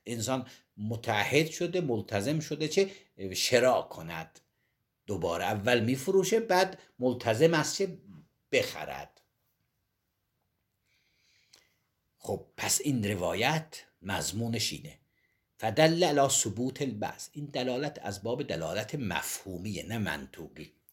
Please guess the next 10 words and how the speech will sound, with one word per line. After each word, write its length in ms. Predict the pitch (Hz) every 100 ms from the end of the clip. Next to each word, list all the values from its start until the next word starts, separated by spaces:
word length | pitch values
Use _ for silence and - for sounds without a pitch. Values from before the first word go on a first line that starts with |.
| -
جمله 320 | 101 104 120
شرطی 400 | 110 107 101 160
است، 160 | 196 127
مفهوم 360 | 85 - 107
داره، 220 | 80 - - - - - -
دلالت 420 | 147 170 180 190
می‌کنه 320 | 196 175 175
که 120 | 175 202
بعث 500 | - 233 120 - -
هست. 520 | - 76 - -